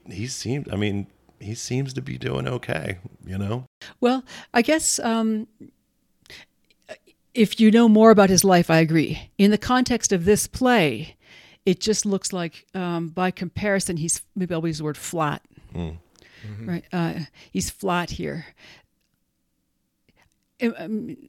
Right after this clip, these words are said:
Speaker 2: I'll cycle around one more time. Maybe this is premature, but again, Jeff's opening question.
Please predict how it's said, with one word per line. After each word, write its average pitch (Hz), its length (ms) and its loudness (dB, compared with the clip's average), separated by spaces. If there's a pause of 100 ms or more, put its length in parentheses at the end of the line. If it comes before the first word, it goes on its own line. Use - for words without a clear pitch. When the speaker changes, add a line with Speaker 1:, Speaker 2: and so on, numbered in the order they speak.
(240)
Speaker 2:
I'll 165 100 -20 (360)
cycle 254 320 -6
around 202 180 -4
one 208 140 0
more 202 140 -2
time. 196 240 -6
Maybe 175 160 -6
this 175 180 -10
is 180 100 -12
premature, 180 560 -8
but 160 220 -16 (180)
again, 170 240 -10
Jeff's 170 300 -12
opening 170 320 -12
question. 185 480 -14